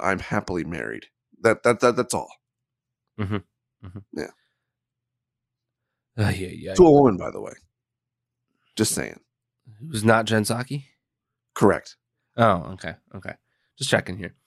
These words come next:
Speaker 2: But it is a Truth or Fiction Tuesday. We have a lot to talk about. But what I want to talk about up front is kinda tying yesterday's show in a nice little bow.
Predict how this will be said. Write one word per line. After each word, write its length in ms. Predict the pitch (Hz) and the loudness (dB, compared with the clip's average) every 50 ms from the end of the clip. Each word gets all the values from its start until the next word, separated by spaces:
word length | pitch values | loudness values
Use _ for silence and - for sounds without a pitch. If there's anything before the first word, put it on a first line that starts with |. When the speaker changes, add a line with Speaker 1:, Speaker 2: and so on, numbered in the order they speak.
| _ _ _ _ | _ _ _ _
Speaker 2:
But 140 | - 170 196 | 2 6 6
it 100 | 226 226 | 6 6
is 160 | 233 247 214 | 4 2 2
a 80 | 226 214 | 2 0
Truth 260 | 202 - 185 175 - | 0 2 2 2 2
or 60 | 170 | 2
Fiction 300 | 147 - 147 135 - 127 | -2 -2 -2 -2 -2 -6
Tuesday. 260 | 113 - 123 113 - 117 | -6 -6 -6 -4 -4 -6
We 160 | 110 113 110 | -4 -2 -2
have 120 | 107 101 | -2 -2
a 40 | 104 | 0
lot 240 | 101 101 101 104 - | 0 2 0 0 -2
to 80 | 101 | -6
talk 300 | 87 - 98 101 104 - | -10 -6 -4 -4 -4 -4
about. 240 | 101 104 104 87 - | -2 -2 -2 -2 0
But 180 | - 120 120 - | 0 -2 0 2
what 160 | 127 151 190 | 2 4 4
I 80 | 233 240 | 4 2
want 460 | 214 139 120 117 120 135 135 - - | 2 0 2 4 4 2 2 0 -6
to 100 | - 110 | -10 -8
talk 240 | - 110 104 101 - | -6 -6 -6 -6 -6
about 220 | 95 98 98 - | -8 -8 -6 -6
up 120 | 82 - | -8 -8
front 300 | - - 113 107 98 - - - | -10 -8 -8 -6 -6 -8 -8 -4
is 340 | 107 104 104 101 95 - - | 0 2 2 2 2 -2 -8
kinda 340 | - - - 151 180 170 139 | -8 -2 0 2 2 2 0
tying 580 | - - - 135 143 147 147 139 135 135 135 135 - | -2 -2 0 2 2 4 2 2 0 -2 -4 -6 -8
yesterday's 560 | - 113 117 117 113 - - 110 113 107 98 | -4 2 2 2 2 2 -4 -2 -2 -2 -2
show 520 | - - - - 104 101 98 92 87 85 _ _ _ _ _ _ _ - | -2 -6 -8 -4 -2 -2 -2 -2 -4 -6 _ _ _ _ _ _ _ -2
in 100 | 107 110 | 2 2
a 100 | 110 104 | 2 2
nice 440 | 107 110 120 120 117 113 - - | 2 2 2 2 2 0 -2 -4
little 280 | 120 113 110 98 90 - - | -2 0 0 0 -2 -2 0
bow. 320 | - 104 98 82 67 - | 4 4 4 4 0 -8